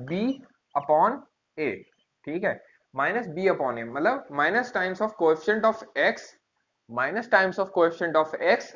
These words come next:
upon coefficient of x squared, ठीक है। अल्फा माइनस बीटा, ठीक है, difference of roots, ठीक है। अच्छा यार ये डिफरेंस है यानी इसमें मॉड लगेगा हमेशा ये, ठीक है। difference of roots की क्वांटिटी क्या है? हमेशा एक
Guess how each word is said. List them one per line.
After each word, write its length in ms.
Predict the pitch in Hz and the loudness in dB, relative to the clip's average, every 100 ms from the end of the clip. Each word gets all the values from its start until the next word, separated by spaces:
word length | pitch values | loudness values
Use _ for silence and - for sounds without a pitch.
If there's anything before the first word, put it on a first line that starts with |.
| - | -16
upon 420 | 151 160 175 170 269 - _ _ | -12 -2 0 0 -4 -12 _ _
coefficient 500 | 165 165 165 175 220 208 | 0 0 0 -2 2 6
of 260 | 185 269 - - _ _ - | 8 6 4 -18 _ _ -2
x 160 | 180 - | -2 0
squared, 300 | 143 107 104 - - | -2 -2 -4 -16 -12
ठीक 200 | 135 180 | -8 -4
है। 160 | 135 - _ _ _ - | -6 -8 _ _ _ 2
अल्फा 300 | 160 165 208 | 4 6 6
माइनस 260 | 208 185 180 | 6 4 2
बीटा, 280 | 143 127 117 | 0 2 2
ठीक 240 | 127 170 | 2 2
है, 60 | 185 156 | 2 2
difference 400 | 170 202 214 220 | 4 4 4 2
of 100 | - | 0
roots, 300 | 135 107 - - - | 0 -2 -6 -20 -10
ठीक 160 | 170 | -4
है। 60 | 208 | -2
अच्छा 240 | 170 170 180 | -2 0 4
यार 240 | 180 185 | 6 6
ये 140 | 190 190 | 4 2
डिफरेंस 480 | 139 - 175 151 | 0 0 0 2
है 100 | 123 120 | 0 0
यानी 240 | 147 196 226 170 | 0 0 -6 -6
इसमें 160 | 196 | -4
मॉड 240 | 175 147 151 | 2 6 6
लगेगा 280 | 123 110 113 - _ | 6 2 0 -6 _
हमेशा 400 | 156 185 220 226 | -4 0 0 2
ये, 380 | 240 190 147 190 104 - - | 0 0 4 6 6 -2 -10
ठीक 160 | - 165 | -4 2
है। 120 | 180 | 4
difference 360 | 151 156 202 208 | 2 2 -2 0
of 160 | 202 | -2
roots 180 | 208 202 | -2 -2
की 120 | 208 202 | -6 -6
क्वांटिटी 480 | - 196 190 196 185 | 0 0 0 -4 0
क्या 120 | 190 | 0
है? 120 | 269 - _ - | 0 -4 _ -10
हमेशा 380 | 156 175 175 | -6 -6 -2
एक 120 | 254 | -4